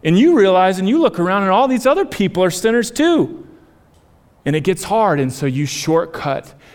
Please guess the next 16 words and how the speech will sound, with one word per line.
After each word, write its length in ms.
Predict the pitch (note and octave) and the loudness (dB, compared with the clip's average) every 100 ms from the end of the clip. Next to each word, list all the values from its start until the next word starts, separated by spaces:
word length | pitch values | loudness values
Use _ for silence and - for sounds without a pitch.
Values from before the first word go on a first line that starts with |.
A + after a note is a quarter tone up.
| - - | -20 -8
God's 480 | C3+ C#3 D#3 B2+ | -4 -2 -4 -6
design 640 | A2+ C#3+ A#2+ D#3 F3 D3 C#3 | -8 -8 -6 -6 -4 -4 -4
for 220 | - C3 | -4 -6
a 60 | A2+ | -6
people 600 | - E3 D#3 B2+ A2 G2 - - | -6 -8 -6 -4 -4 -6 -20 -20
to 120 | - B2+ | -8 -6
be 280 | C#3 B2 G#2+ | -2 -4 -4
peacemakers 1800 | - - - F3 - - - - _ - A2 C#3 F3 - B2+ G#2 - - - _ | -14 -10 -4 -4 -4 -16 -18 -20 _ -6 -2 0 -2 -2 -6 -6 -12 -16 -18 _
with 260 | - B2 - | -4 -4 -2
one 140 | C3 | -4
another, 400 | A#2+ A#2 A2+ B2+ | -2 -2 -4 -2
and 140 | B2 A#2+ | -2 -2
instead 360 | A2+ - D#3 | -6 -6 -6
you're 120 | A2+ A2 | -4 -8
peacing 360 | - B2+ A2 | -6 -8 -8
out. 220 | G2 G2+ | -12 -14